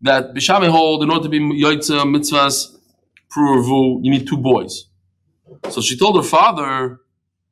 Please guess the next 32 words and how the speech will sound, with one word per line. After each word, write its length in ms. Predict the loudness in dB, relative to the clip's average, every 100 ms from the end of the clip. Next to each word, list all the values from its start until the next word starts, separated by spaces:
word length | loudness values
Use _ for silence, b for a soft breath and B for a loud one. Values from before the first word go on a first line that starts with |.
| _ _
"You 180 | -12 -2
have 120 | -2
to 60 | -2
bring 240 | -4 -4
back 300 | 0 0 -2 -10 -20 _ _ _
my 160 | -2 2
mother. 420 | 2 2 -2 -8 -16
You're 420 | -12 -12 -6 0
not 140 | 0
Yotzei 340 | 2 0 0 -4
with 120 | -2
just 240 | -4 -2
me 120 | 0
and 120 | 2 2
Aaron. 280 | 0 -2
You 80 | 0
need 160 | 2 2
two 100 | 0
boys." 440 | 2 0 -2 -14 _ _ _ _ _ _ _ _ _ _ _ _ _ _
But 80 | -4
then 160 | 0 2
later 360 | 2 2 4
on, 640 | 4 4 4 0 -2 -8 -12
she 160 | -10
was 100 | -2
all 120 | 0
upset 240 | 0 -2 -2
at 40 |
Moshe 560 | 0 0 0 -2 -2 -4
for 80 | -2
leaving 320 | -2 0 0
Yocheved, 800 | 0 0 -2 0 0 0 -4